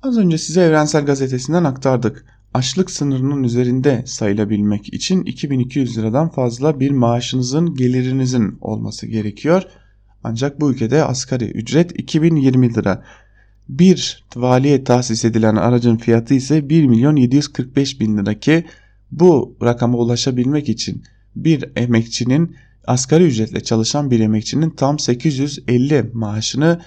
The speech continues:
biriktirmesi gerekiyor sevgili dinleyenler. Samsun valisine bir çırpıda verilen o aracın değeri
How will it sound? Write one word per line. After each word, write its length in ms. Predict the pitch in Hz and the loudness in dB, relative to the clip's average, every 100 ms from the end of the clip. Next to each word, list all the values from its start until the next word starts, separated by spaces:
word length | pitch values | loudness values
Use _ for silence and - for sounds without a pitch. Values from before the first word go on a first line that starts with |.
| _ _ - | _ _ 2
biriktirmesi 640 | 120 120 123 123 113 117 | 4 4 2 0 0 -2
gerekiyor 420 | 107 101 95 120 | -4 -6 -4 -4
sevgili 440 | 131 117 107 104 110 | -2 -2 -2 -2 -2
dinleyenler. 640 | 107 104 104 110 139 170 - _ _ | -2 -2 0 2 4 2 -2 _ _
Samsun 560 | - 147 147 147 123 | -4 -2 -2 -2 -2
valisine 560 | 110 110 110 117 143 131 | 0 0 0 -2 -2 -2
bir 100 | 139 | -4
çırpıda 460 | - 117 110 113 | -4 -6 -4 -2
verilen 460 | 110 107 104 143 160 - _ - | -2 -2 0 -2 -2 -10 _ -2
o 60 | |
aracın 420 | 160 123 110 104 98 | 2 2 0 -2 -2
değeri 420 | 110 107 143 | 0 2 0